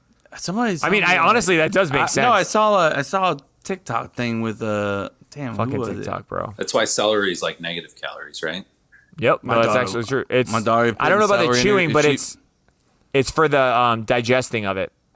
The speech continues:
Speaker 2: So, and that might be it too. Like the banana, it's, it's all mashed up, so you don't have to dig-, like, it's less work
Speaker 1: Mm.
Speaker 2: for your body to digest.
Speaker 1: Maybe.
Speaker 2: I don't know.
Speaker 3: Science.
Speaker 2: It's a great question.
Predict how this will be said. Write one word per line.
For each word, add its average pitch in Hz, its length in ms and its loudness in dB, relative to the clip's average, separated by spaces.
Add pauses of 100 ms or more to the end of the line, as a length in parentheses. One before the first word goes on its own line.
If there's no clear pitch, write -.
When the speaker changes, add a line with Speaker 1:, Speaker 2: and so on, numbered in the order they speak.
(140)
Speaker 2:
So, 147 200 2
and 151 240 0
that 175 160 2
might 170 140 0
be 135 180 4
it 117 80 -4
too. 156 220 4
Like 120 180 4
the 127 100 0
banana, 131 320 2
it's, 120 260 2
it's 120 220 0
all 131 140 2
mashed 117 260 -2
up, 123 100 2
so - 120 -4
you 113 100 2
don't 113 80 2
have 113 100 0
to 110 120 -2
dig-, 107 280 -2
like, 113 220 2
it's 117 140 -2
less 117 200 0
work 110 160 -2
Speaker 1:
Mm. 95 40 -12
Speaker 2:
for 107 80 -2
your 104 80 -2
body 104 240 0
to 98 40 -6
digest. 101 760 -6 (300)
Speaker 1:
Maybe. 90 300 -12 (720)
Speaker 2:
I - 60 -10
don't 76 180 -8
know. 73 60 -10
Speaker 3:
Science. - 480 -10
Speaker 2:
It's - 20 -6
a - 20 -4
great 160 160 2
question. 120 380 0